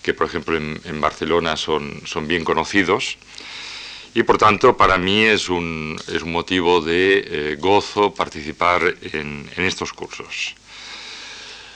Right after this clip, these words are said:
La, la elección del tema,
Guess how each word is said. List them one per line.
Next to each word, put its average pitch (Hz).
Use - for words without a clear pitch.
La, 127
la 117
elección 127
del 131
tema, 131